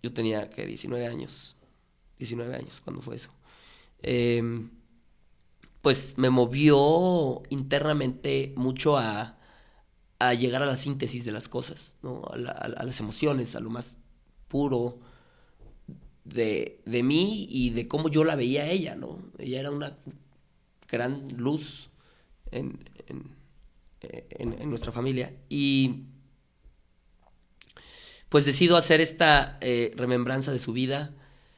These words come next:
eh, representada como un mar, un mar gigantesco, porque la vida, la vida es como el mar, ¿no? La vida, eh, nos tiene, eh,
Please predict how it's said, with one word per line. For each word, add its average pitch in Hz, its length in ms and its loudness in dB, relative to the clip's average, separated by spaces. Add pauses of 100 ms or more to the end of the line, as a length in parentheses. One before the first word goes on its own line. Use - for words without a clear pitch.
(500)
eh, 120 160 0
representada 123 600 -2
como 120 220 0
un 139 180 2
mar, 135 540 0 (520)
un 123 180 2
mar 139 220 4
gigantesco, 123 800 -4 (380)
porque 113 840 -2 (460)
la 127 160 0
vida, 135 240 2 (280)
la 120 120 -2
vida 131 180 0
es 135 100 -2
como 117 240 -2
el 110 80 -2
mar, 131 380 -4 (420)
¿no? 127 140 -6
La 135 120 -4
vida, 120 480 0 (440)
eh, 120 480 -2 (500)
nos 123 240 -2
tiene, 131 800 2
eh, 104 460 -4